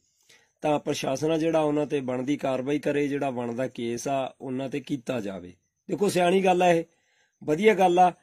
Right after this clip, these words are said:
ਤੇ ਨਾਲ ਹੀ ਉਹਨਾਂ ਨੇ ਇਹ ਵੀ ਕਿਹਾ ਵੀ ਰੋਡ ਰੋਕੇ ਨਾ ਜਾਣ, ਰੋਡ ਰੋਕੇ ਨਾ ਜਾਣ, ਲੋਕਾਂ ਨੂੰ ਪਰੇਸ਼ਾਨ ਨਾ ਕੀਤਾ ਜਾਵੇ। ਚਲੋ ਹੋ ਗਈ ਜੀ ਗੱਲ ਇਹ, ਉਹ ਕੇਸ ਕਰ ਦੇਣ, ਚੱਲ ਜੂ। ਤੇ ਦਾਸ ਇੱਕ ਹੋਰ ਬੇਨਤੀ ਕਰਨੀ ਚਾਹੁੰਦਾ ਹੈ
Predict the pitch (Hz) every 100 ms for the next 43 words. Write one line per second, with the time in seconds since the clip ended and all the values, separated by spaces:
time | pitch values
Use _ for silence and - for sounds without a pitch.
0 | _ _ - 160 165 165 160 160 175 208
1 | 202 202 202 226 214 208 208 190 175 190
2 | 175 160 - 170 139 123 113 110 104 120
3 | 139 147 143 139 160 160 170 170 156 147
4 | 151 151 143 139 131 123 110 101 95 -
5 | 101 - - 117 _ - 156 151 147 170
6 | 190 190 180 170 156 170 _ _ _ _
7 | _ _ - 127 139 127 143 127 147 135
8 | 127 101 95 - _ _ _ _ _ _
9 | - 156 147 156 175 202 - 190 165 175
10 | 175 190 185 190 180 175 175 156 156 180
11 | 175